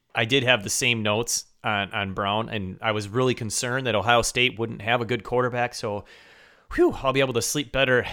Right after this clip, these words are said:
at night tonight. So that is good to see. The running backs excite me. I tend to get the most excited about the, the freshman running back, but, but man, they, those top, like, four to five guys, and you, and like you said, there's gonna be deeper guys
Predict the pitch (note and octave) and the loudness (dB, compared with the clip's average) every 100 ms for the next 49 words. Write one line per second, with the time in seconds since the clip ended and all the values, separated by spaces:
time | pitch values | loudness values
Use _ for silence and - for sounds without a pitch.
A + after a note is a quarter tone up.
0 | - B2 B2+ A2+ A#2+ C3 - A2+ B2+ A2 | -4 -2 -2 0 -2 -2 -4 0 2 2
1 | - G#2 A#2+ B2 F#2+ F#2 B2+ G#2+ - C#3+ | 0 0 2 2 -2 -4 -4 -4 -4 -2
2 | B2 G#2+ - - _ _ - A#2+ D3 E3+ | 0 -2 -4 -18 _ _ -2 4 6 6
3 | C#3+ C3+ B2 - - B2+ B2+ B2+ B2 A2+ | 6 6 4 0 0 2 2 0 -6 -8
4 | - A#2 - C3+ A#2+ A2 - A2 A2 A2 | -12 -10 -4 -2 -2 -4 -6 -6 -8 -8
5 | - A#2+ A2+ A2 G#2+ G#2+ G2+ A2 - A#2 | -2 0 0 0 0 0 -2 -4 -4 -4
6 | - G#2 G2+ A2 G#2+ F#2+ F#2 - F#2+ F#2+ | -4 -6 -4 -4 -2 -2 -2 -2 -4 -6
7 | _ _ _ - _ A#2+ A2 G#2 A2+ G#2 | _ _ _ -20 _ -10 -4 4 4 4
8 | G2+ A2+ G#2+ - - - - B2+ A#2+ - | 2 2 0 -6 -20 -20 -12 -4 -4 -4
9 | - C#3+ B2+ C3+ - _ _ - A2 - | -4 2 4 2 -2 _ _ -10 -10 -10
10 | - - B2+ C3 - - G#2+ A2 F#2+ - | -12 0 2 2 0 -2 2 0 0 -4
11 | F#2 G2 A#2 A#2 - _ _ _ _ A#2+ | -2 0 0 -2 -6 _ _ _ _ -4
12 | A#2 B2 - B2+ B2 A#2+ B2+ E3 - G2+ | -2 -4 -2 -4 -2 -4 -2 -4 -2 -2
13 | F#2+ - - B2+ - C#3 C#3 C#3+ C3+ G#2+ | -4 -10 -2 -2 0 0 0 0 -4 -4
14 | C3+ D#3 C3+ G#2+ G#2 G2 G2 - | -4 -2 -2 2 4 4 0 -4